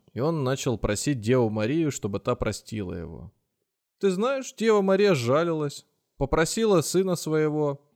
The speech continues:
простить грешника. И значит, Дева Мария получила ту самую грамоту, где Теофил поклялся, что будет, э, отрекаться от всех и служить сатане. И в один из дней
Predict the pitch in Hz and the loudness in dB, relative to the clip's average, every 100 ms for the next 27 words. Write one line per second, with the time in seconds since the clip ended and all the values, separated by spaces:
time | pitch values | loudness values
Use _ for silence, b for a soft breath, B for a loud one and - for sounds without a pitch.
0 | - 160 - 143 120 123 120 - 110 113 | -2 -2 0 -2 0 2 0 -2 -10 -8
1 | 110 - _ _ - 135 185 202 208 202 | -10 -14 _ _ -4 0 2 2 0 -4
2 | - _ _ _ _ _ 127 196 180 175 | -14 _ _ _ _ _ 2 4 6 6
3 | 180 151 151 151 - 151 143 - 147 151 | 4 4 2 -2 -2 -2 -2 -2 -2 -2
4 | 151 190 185 120 - 87 - 117 95 113 | -2 0 -2 -4 -8 -14 -14 -16 -6 0
5 | 117 113 - 117 117 - 113 92 113 - | 0 0 0 -2 0 -2 -4 -4 -6 -2
6 | 110 101 101 - 104 107 101 101 - - | -2 -2 -6 -10 -8 -6 -6 -6 -8 -10
7 | 101 98 - 110 - 120 - 104 - 156 | -6 -4 -4 -4 0 -2 -2 -8 -6 -6
8 | 170 107 113 110 113 - 101 107 104 95 | -4 -6 -6 -6 -6 -6 -6 -4 -4 -8
9 | 85 b b b - - 139 147 165 202 | -12 b b b -18 -6 -4 0 -2 0
10 | 170 127 110 135 185 214 202 | -2 -2 -6 -6 -4 -4 -8